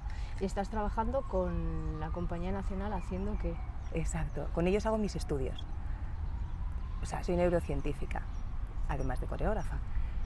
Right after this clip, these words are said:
Speaker 2: Entonces, pues, <clears throat> tra-, eh, colaboro con la Universidad Complutense, tanto con inteligencia artificial, el Departamento de Inteligencia Artificial de Software Engineering, de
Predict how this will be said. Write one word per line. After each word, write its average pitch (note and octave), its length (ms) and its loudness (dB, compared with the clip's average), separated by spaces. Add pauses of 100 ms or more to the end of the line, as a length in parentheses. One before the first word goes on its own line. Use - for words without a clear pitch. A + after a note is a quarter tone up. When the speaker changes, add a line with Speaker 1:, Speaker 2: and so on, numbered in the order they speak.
(120)
Speaker 2:
Entonces, F#3 500 4
pues, F3+ 240 4 (240)
<clears throat> - 1300 4
tra-, F3 180 10
eh, F3+ 140 6
colaboro A#3 580 8 (340)
con F3+ 120 8
la E3 60 8
Universidad D#3+ 440 6
Complutense, F#3+ 760 2 (300)
tanto C#3+ 300 4
con C#3+ 200 4
inteligencia D3+ 580 2
artificial, G3 440 4
el G3 60 4
Departamento D#3 400 2
de D#3+ 40 2
Inteligencia D#3 420 0
Artificial D#3 580 4
de C3+ 380 4 (300)
Software F3+ 340 4
Engineering, F3+ 680 4
de D#3+ 480 6